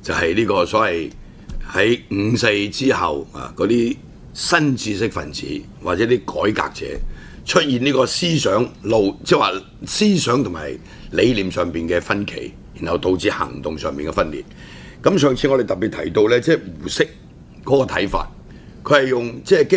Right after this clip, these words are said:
於呢個實驗主義啊，噉所以佢就，即係提到多研究些問題，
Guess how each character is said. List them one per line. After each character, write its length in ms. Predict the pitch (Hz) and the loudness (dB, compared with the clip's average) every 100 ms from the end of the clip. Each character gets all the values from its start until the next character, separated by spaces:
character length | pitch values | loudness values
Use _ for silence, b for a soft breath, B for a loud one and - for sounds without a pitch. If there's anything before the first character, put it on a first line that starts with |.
| 175 | 2
於 80 | 170 | 2
呢 80 | |
個 100 | 160 | 2
實 200 | 131 - - | 0 -2 -6
驗 220 | 104 98 | -6 -4
主 120 | 80 | -2
義 420 | 101 110 80 71 - | 0 0 -2 -6 -8
啊， 140 | 60 - | -6 2
噉 160 | 139 | 4
所 140 | - 139 | 6 4
以 160 | 123 | 4
佢 180 | 107 110 | 2 2
就， 300 | 101 92 71 - B B | 2 0 -2 -8 B B
即 120 | - | 4
係 160 | 127 110 | 4 2
提 200 | 82 82 | -2 -2
到 160 | 113 | 0
多 260 | 123 165 147 | 2 4 4
研 300 | 107 87 78 | 2 -4 -2
究 200 | 113 101 | 0 2
些 200 | 101 123 | 2 2
問 200 | 104 80 | 0 -6
題， 260 | 76 73 | -4 -6